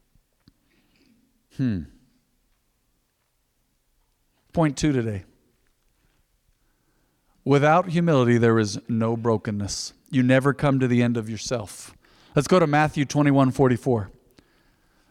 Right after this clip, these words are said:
Matthew twenty-one forty-four. It's talking about Jesus as the cornerstone and the rock and the stone that the builders rejected. "And whoever falls on this stone will be broken.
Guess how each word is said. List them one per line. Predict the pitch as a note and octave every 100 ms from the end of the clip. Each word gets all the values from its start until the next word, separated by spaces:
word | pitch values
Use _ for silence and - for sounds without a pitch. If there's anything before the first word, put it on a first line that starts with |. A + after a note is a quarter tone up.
| _ _ -
Matthew | C3+ D#3 D#3 D#3+ C#3
twenty-one | - D3+ E3+ D#3 D3+
forty-four. | C3+ C#3 C3 - C3 A2
It's | -
talking | D3+ D3 D3+
about | C#3+ B2+
Jesus | A#2 D#3 D3 B2+ B2+
as | A#2+
the | B2+
cornerstone | D3+ D3+ C3+ - A#2+ A#2
and | A2+
the | A2
rock | A#2 C#3+ C3+ -
and | A#2+
the | A2+
stone | - D3 D#3
that | C#3
the | B2
builders | B2+ C#3+ C#3 A#2+
rejected. | A#2 C3 C#3 - G#2+ - - - - - - -
"And | D#3
whoever | F#3 C#4+ D4
falls | G3+ B3+ C#4+ D4+ B3
on | A#3
this | C4 -
stone | - C#4+ B3+ E3 B2+ F#2 - - _ _ _ _ _ _ -
will | D3 F3+ A3+ A3
be | F#3 G#3+
broken. | D#3+ G3+ G#3 - C3+ G2 -